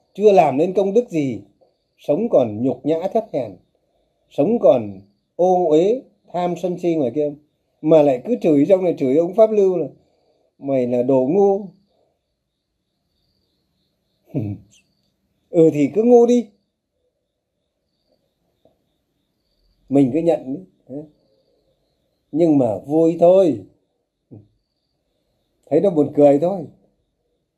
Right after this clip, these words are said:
Thấy nó hài hước và thấy tha thứ dễ dàng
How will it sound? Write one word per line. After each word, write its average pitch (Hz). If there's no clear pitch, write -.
Thấy 160
nó 185
hài 131
hước 196
và 131
thấy 156
tha 170
thứ 156
dễ 185
dàng 113